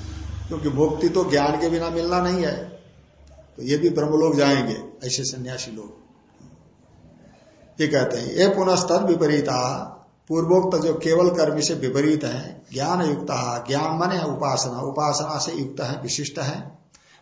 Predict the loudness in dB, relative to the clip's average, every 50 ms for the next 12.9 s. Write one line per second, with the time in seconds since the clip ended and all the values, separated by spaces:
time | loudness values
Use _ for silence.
0 | _ -2 0 2 2 2 0 -2 -2 -4 -4 -2 -2 -2 -2 -2 -4 -4 -6 -6
1 | -6 -8 -8 -8 -10 -12 -12 -14 -14 -14 -14 -12 -10 -8 -6 -6 -6 -6 -6 -6
2 | -6 -4 -4 -2 -2 -2 -2 -4 -4 -4 -4 -4 -4 -4 -6 -6 -6 -6 -8 -8
3 | -10 -12 -14 -16 -18 -20 -20 _ _ _ _ _ _ _ _ -12 -8 -6 -4 -4
4 | -4 -2 -2 -2 -2 -2 -2 0 0 0 -2 -4 -6 -10 -14 -18 -20 -20 _ _
5 | _ _ _ _ _ -4 0 2 2 2 4 2 2 2 2 0 -2 0 0 0
6 | 0 2 2 2 2 0 0 -2 -2 -2 -2 -2 -2 -2 -4 -4 -4 -4 -4 -2
7 | 0 0 0 0 0 0 -2 -2 -4 -4 -4 -4 -4 -4 -6 -6 -8 -8 -8 -8
8 | -8 -10 -12 -14 -16 -20 -20 _ _ _ _ _ _ _ -20 -20 -20 -20 -20 -20
9 | -20 _ _ _ _ _ -20 -20 -20 -20 -20 _ _ _ -2 0 2 2 2 0
10 | 0 0 2 2 2 0 0 -2 -2 0 0 -2 -2 -2 -4 -4 -4 -2 -2 0
11 | 0 0 0 -2 -2 -2 -4 -4 -4 -4 -4 -4 -6 -6 -6 -8 -8 -8 -8 -10
12 | -10 -10 -12 -12 -14 -16 -18 -18 -18 -18 -20 -14 -10 -6 -4 -4 -4